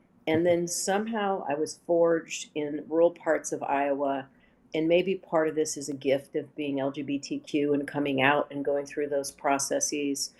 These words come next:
But I was forged in a way that I don't often give up, and I carry a persistence, and I carry a belief,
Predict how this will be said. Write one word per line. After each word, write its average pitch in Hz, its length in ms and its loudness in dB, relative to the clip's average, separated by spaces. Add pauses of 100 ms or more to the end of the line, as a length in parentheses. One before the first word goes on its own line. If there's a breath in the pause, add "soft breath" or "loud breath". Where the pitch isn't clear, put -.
(540 soft breath)
But 160 300 8 (260)
I 175 140 2
was 220 320 0
forged 147 640 -2
in 151 160 -8
a 143 40 -8
way 147 560 2 (460)
that 151 240 0
I 185 480 0 (140)
don't 165 280 -2
often 151 580 -6 (100)
give 131 180 -4
up, 160 260 -4 (640)
and 165 160 -2
I 160 80 -2
carry 165 720 -2
a 151 60 -10
persistence, - 960 -8 (200)
and 143 440 -2 (100)
I 143 200 -2
carry 156 600 0
a 143 80 -6
belief, 143 540 -4